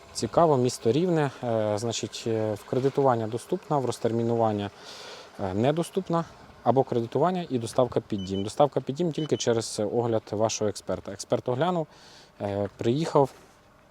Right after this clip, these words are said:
подивився, дав автомобілю оцінку, вам підійшло, ви скинули завдаток, ми доставляємо в будь-який регіон України. Якщо стосовно кредитування,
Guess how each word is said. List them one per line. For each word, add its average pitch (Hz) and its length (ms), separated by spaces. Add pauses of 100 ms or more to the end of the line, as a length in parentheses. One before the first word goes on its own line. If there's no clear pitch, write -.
(280)
подивився, 135 580 (420)
дав 107 260 (160)
автомобілю 110 440
оцінку, 123 380
вам 113 140
підійшло, 117 340
ви 123 100
скинули 110 320
завдаток, 117 400
ми 113 80
доставляємо 113 420
в 110 40
будь-який 110 300
регіон 104 260
України. 95 300
Якщо - 220
стосовно 139 400
кредитування, 139 640